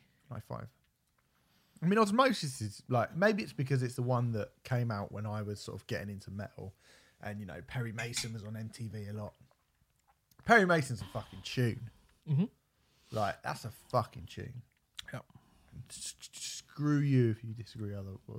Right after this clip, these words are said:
Speaker 1: otherwise.
Speaker 2: It's been twenty-five years, though.
Speaker 1: It's been twenty-five years. There's been some quite good, um, moments in Ozzy's back catalogue since then, I
Speaker 2: I'd
Speaker 1: think.
Speaker 2: expect that from a heavy metal legend, <laughs> yeah.
Speaker 1: Yeah, you know, <laughs> but overall,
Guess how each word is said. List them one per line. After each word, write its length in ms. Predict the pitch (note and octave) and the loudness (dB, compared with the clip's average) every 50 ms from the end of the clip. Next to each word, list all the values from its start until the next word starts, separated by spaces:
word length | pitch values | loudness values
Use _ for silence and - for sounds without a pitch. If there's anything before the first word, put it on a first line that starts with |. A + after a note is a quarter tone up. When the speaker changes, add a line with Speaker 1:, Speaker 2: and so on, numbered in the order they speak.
| G#2 - | -8 -8
Speaker 1:
otherwise. 540 | - G#2 G2 G2 G2 F#2+ F#2+ F#2+ G#2 G#2 - _ _ _ _ | -8 -8 -8 -8 -8 -10 -10 -10 -12 -14 -16 _ _ _ _
Speaker 2:
It's 100 | - - | -10 -4
been 140 | - D3+ C3 | -2 -2 0
twenty-five 420 | - C3+ A2+ G#2+ - A2+ G#2 - | 0 -2 -4 -6 -10 -14 -14 -14
years, 180 | - - - - | -14 -14 -14 -14
though. 100 | - - - - - - - - - - - - - - - _ _ _ _ | -14 -16 -16 -18 -20 -20 -20 -20 -20 -20 -20 -20 -20 -20 -20 _ _ _ _
Speaker 1:
It's 100 | - - | -18 -4
been 200 | - - C4+ A#3 G#3 | 2 4 6 6 8
twenty-five 440 | - B3+ A#3 A3+ G3+ G#3+ G3+ F#3 | 10 10 10 12 12 10 10 10
years. 160 | G#3 F#3 E3+ - | 8 6 6 6
There's 200 | - G4+ G#4+ - | 4 2 2 2
been 220 | - - D#4 A#3 | 2 2 4 4
some 220 | D#3 - D#3 C#3+ C3 | 4 4 4 4 4
quite 460 | - - C#3 C3 B2+ A#2+ - - - | 2 4 4 6 6 4 2 -2 2
good, 360 | - D3 C#3 C3+ C3 C3 - - - A2 G#2 - - - - - C3+ - | 4 6 8 8 6 4 2 -2 -8 -8 -10 -10 -12 -12 -10 -10 -6 -2
um, 460 | - C3 C3 C3 C3 B2+ C3 C3 B2+ C3 - | 0 2 4 4 6 6 4 4 2 2 2
moments 880 | D3 C#3+ C#3+ C#3+ C#3+ C#3+ D3+ D3 D3+ E3+ F3+ G3+ - - - - - - - - | 4 6 6 8 8 6 6 6 4 4 2 0 -2 -8 -12 -12 -12 -12 -6 -2
in 80 | D3+ D3+ | 0 2
Ozzy's 320 | D#3 D3+ C#3+ D3+ D#3+ D3 | 2 2 2 0 -2 -2
back 260 | - - D#3 - - - | -2 -2 -2 -2 -4 -8
catalogue 460 | - E3 - - D#3 D#3+ E3 D#3+ D#3+ - - - _ _ - | -10 -8 -4 -2 -2 0 -2 -2 -4 -8 -16 -20 _ _ -18
since 360 | - - E3+ E3 D#3 D3+ - | -12 -8 -8 -8 -8 -6 -4
then, 300 | - F#3+ G#3+ B3+ B3+ A#3+ - _ - - | -2 -2 -2 -2 -4 -8 -10 _ -12 -10
I 40 | A#2+ | -8
Speaker 2:
I'd 60 | G#2+ | -6
Speaker 1:
think. 100 | A#2 D3+ | -4 -2
Speaker 2:
expect 260 | D3 D#3+ D3+ - - | 2 2 2 2 0
that 140 | D3 C3+ - | -2 -2 0
from 140 | - D3 C#3 | 2 2 4
a 40 | |
heavy 180 | C3 C#3 C3 C#3 | 4 4 4 4
metal 220 | C3+ C#3+ B2 C3+ | 4 2 4 4
legend, 440 | C#3+ C#3+ D3 D#3+ F3 G3 F3 D3 - - | 6 6 10 12 12 12 12 12 10 4
<laughs> 20 | |
yeah. 240 | D3 C#3+ D3+ C#3 B2 E3+ | 4 4 4 4 2 2
Speaker 1:
Yeah, 440 | E3+ F3+ G3 G3 G3+ A3 A3+ A#3+ B3 A#3 | 2 4 6 6 6 6 4 2 0 0
you 140 | A#3 A3+ G3+ | 2 4 6
know, 320 | G3+ F#3+ G3 G#3+ G#3+ G3 D#3+ | 10 10 10 10 8 6 2
<laughs> 40 | - | 6
but 220 | - G3 F#3+ - - | 10 10 10 10 8
overall, 680 | F#3+ G#3 G3+ G3 F3+ F#3 E3+ E3 D#3+ D#3+ E3+ F3+ G3+ | 6 4 4 4 4 4 4 4 6 6 4 4 2